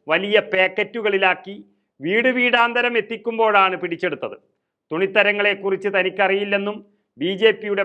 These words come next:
പ്രാദേശിക നേതാവാണ് അത് വീട്ടിലെത്തിച്ചതെന്നുമുള്ള രഘുലാലിൻ്റെ വെളിപ്പെടുത്തൽ ബി ജെ പി സ്ഥാനാർത്ഥി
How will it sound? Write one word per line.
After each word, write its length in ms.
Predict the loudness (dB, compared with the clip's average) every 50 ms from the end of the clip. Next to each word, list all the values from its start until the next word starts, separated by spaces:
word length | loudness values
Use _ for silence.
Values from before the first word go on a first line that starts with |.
| 0
പ്രാദേശിക 560 | 2 2 2 2 2 0 0 0 -4 -4 -4 -2 0 0
നേതാവാണ് 500 | 0 2 2 2 2 2 0 0 0 -2 -4
അത് 80 | -6 -8 -8
വീട്ടിലെത്തിച്ചതെന്നുമുള്ള 1200 | -8 -10 -10 -8 -6 -4 -4 -4 -4 -4 -8 -6 -4 -4 -4 -2 -2 -4 -4 -4 -6 -4 0 2 2 2 2 -2 -8 _ _ _ _ _ _ 0 4 4
രഘുലാലിൻ്റെ 680 | 4 4 4 2 2 4 4 2 0 0 0 0 0 2
വെളിപ്പെടുത്തൽ 640 | 2 0 0 0 0 2 2 2 0 0 -2 -2 -2 -4 -8 -14 _ _ _ _ -6 -4
ബി 100 | -4 -2 2
ജെ 100 | 2 2 2 2
പി 80 | -4 -4 0
സ്ഥാനാർത്ഥി 560 | 0 0 2 2 2 0 0 -2 -8 -10